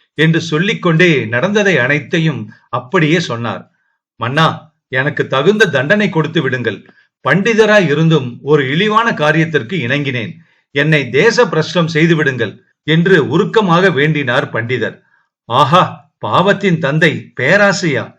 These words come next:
சரியான பதில், சரியான பதில்" என்று மகிழ்ச்சியுடன் கூவிய மன்னன் பண்டிதரை நண்பன் என்ற முறையில் கட்டிக் கொண்டார். "நாட்டை விட்டு வெளியேற்றுவதா?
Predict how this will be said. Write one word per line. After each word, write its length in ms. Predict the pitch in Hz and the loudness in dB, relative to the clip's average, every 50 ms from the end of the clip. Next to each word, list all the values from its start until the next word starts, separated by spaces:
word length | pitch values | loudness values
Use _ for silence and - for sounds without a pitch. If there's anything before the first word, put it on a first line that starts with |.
| _ _ _ | _ _ _
சரியான 640 | _ - - - 139 135 139 170 190 208 226 233 214 | _ -14 -8 -4 -2 2 4 4 4 4 4 2 2
பதில், 380 | 165 151 117 117 95 82 - _ _ _ _ | 2 2 0 -2 -6 -10 -14 _ _ _ _
சரியான 640 | - - - 139 139 165 196 208 214 220 233 233 196 | -12 -4 0 0 2 2 2 2 2 2 2 2 2
பதில்" 380 | 156 147 123 123 104 - - _ _ _ _ - | 0 0 -2 -2 -8 -10 -16 _ _ _ _ -2
என்று 480 | 147 165 165 156 165 151 135 123 117 - | 0 2 2 4 4 2 2 0 -2 -6
மகிழ்ச்சியுடன் 720 | - 131 139 147 220 220 - - 196 196 185 196 214 202 - | -6 -6 -4 -4 -4 -6 -6 -2 0 0 2 2 0 -2 -2
கூவிய 420 | - 170 185 180 170 175 156 135 | -2 -2 0 0 2 2 2 2
மன்னன் 540 | 123 127 123 147 165 165 139 113 101 - - - - _ _ _ _ - 135 | 0 -2 -2 0 2 0 0 0 -4 -10 -14 -20 -20 _ _ _ _ -2 0
பண்டிதரை 560 | 139 175 196 240 220 208 196 175 156 139 123 | 0 0 0 0 2 2 4 4 2 0 0
நண்பன் 380 | 120 123 143 180 196 233 226 | -2 -2 -2 0 0 0 0
என்ற 260 | 208 170 156 160 143 131 | 2 2 0 0 0 -2
முறையில் 400 | 123 131 139 147 151 151 139 - | -2 -2 -2 0 0 -2 -2 -2
கட்டிக் 420 | - 120 117 117 - 208 180 - | -4 -4 -4 -4 -4 -6 -6 -4
கொண்டார். 520 | 143 120 117 117 113 101 95 - - _ _ _ _ _ _ _ _ | -4 -6 -6 -4 -6 -6 -8 -10 -14 _ _ _ _ _ _ _ _
"நாட்டை 400 | - 120 147 185 - - 254 233 | -2 0 2 2 2 0 -2 0
விட்டு 360 | 202 208 - - - 180 160 | 0 -2 0 0 0 2 2
வெளியேற்றுவதா? 720 | 175 220 220 208 165 208 202 196 190 185 190 190 185 | 4 4 4 4 4 2 2 2 2 2 2 0 0